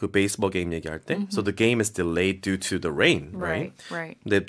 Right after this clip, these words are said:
Speaker 1: the, the game got postponed 그러면 다른 날짜 분위기가 좀 있어요.
Speaker 2: 그쵸.
Speaker 1: 그래서 문맥에 따라서 차이가 있을 수가 있고요. 어, 그리고 이제 lag, 진짜 많이 쓰는 건데,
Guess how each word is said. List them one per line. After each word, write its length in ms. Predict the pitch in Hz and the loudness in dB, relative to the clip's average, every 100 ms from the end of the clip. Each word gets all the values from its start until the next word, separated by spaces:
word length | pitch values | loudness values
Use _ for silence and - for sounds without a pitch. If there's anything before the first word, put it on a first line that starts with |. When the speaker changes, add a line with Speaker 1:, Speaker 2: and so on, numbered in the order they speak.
| - | -2
Speaker 1:
the, 140 | 110 | -2
the 140 | - 92 | 0 2
game 320 | 117 147 151 | 4 4 4
got 240 | 98 104 - | 4 4 2
postponed 600 | 120 104 - 165 131 85 | -2 -2 2 4 4 2
그러면 240 | 90 90 | -2 -2
다른 320 | 92 - - 190 | -2 2 4 4
날짜 320 | 196 190 117 | 4 4 2
분위기가 380 | 101 95 80 78 | 2 -2 -2 -4
좀 160 | 82 | -4
있어요. 340 | 76 - 69 76 | -4 -4 -4 -10
Speaker 2:
그쵸. 320 | - - - - | -14 -14 -16 -20
Speaker 1:
그래서 140 | - 92 | -14 -2
문맥에 400 | 98 113 110 110 | 0 2 2 0
따라서 400 | 113 110 101 90 | 0 0 -2 -4
차이가 280 | - 131 113 | -2 -2 -2
있을 100 | - | -4
수가 220 | - - | -6 -6
있고요. 540 | 82 - 98 80 113 247 - - - - - | -6 -8 -6 -2 -2 -2 -8 -20 -20 -20 -6
어, 160 | 139 160 | 2 4
그리고 240 | 175 185 | 6 8
이제 100 | 180 156 | 8 6
lag, 560 | 85 85 90 107 107 87 | 6 6 6 6 4 0
진짜 380 | - 110 - 151 | -4 0 4 4
많이 220 | 98 95 | 4 0
쓰는 320 | - 113 110 | 0 0 0
건데, 460 | 87 82 104 85 | -2 0 0 0